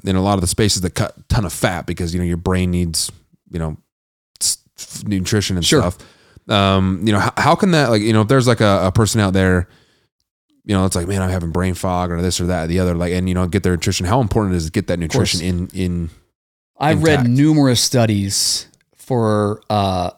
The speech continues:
Speaker 2: a low carbohydrate diet affects your, your brain.
Speaker 1: Right.
Speaker 2: Right. It, you don't function well. You're not productive at work.
Speaker 1: Right. Well, m-, like, you, you during prep, your last week of prep, I mean, I don't know about you, but, like, a lot of people during prep, they're like zombies, man. They're just, like,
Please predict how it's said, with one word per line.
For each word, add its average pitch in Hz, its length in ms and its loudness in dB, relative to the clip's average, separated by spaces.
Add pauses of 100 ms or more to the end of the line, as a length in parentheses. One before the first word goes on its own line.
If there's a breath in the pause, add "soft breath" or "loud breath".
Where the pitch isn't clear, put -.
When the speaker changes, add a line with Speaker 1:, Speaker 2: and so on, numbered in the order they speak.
(140)
Speaker 2:
a 117 60 0
low 117 280 2
carbohydrate 113 640 0
diet 101 400 0
affects - 580 -2 (120)
your, 101 360 -4
your 98 220 -4
brain. 104 460 -2 (160)
Speaker 1:
Right. 90 260 -2
Speaker 2:
Right. 95 340 -2 (120)
It, - 160 -6
you 117 80 -2
don't 110 200 -4
function 107 300 0
well. 123 160 0
You're 117 100 -2
not 113 200 -2
productive 110 440 -2
at - 180 -8
work. 123 260 -4
Speaker 1:
Right. 95 100 -2
Well, 127 140 4
m-, 123 160 0
like, 113 240 -2
you, 127 180 2
you 127 240 4
during 113 240 2
prep, 117 260 0
your 104 100 2
last 107 260 2
week 107 140 -2
of - 120 -4
prep, 104 240 -2
I 113 80 2
mean, 117 140 2
I 117 80 -2
don't 120 80 2
know 113 80 4
about 98 160 4
you, 110 140 4
but, 90 100 -2
like, 92 160 0
a 101 40 0
lot 117 100 4
of 104 60 0
people 107 120 0
during 98 180 0
prep, 107 220 -2
they're 95 80 -2
like 85 160 -2
zombies, 87 440 -4
man. 82 200 -6
They're 90 120 0
just, 82 140 -6
like, 82 160 -4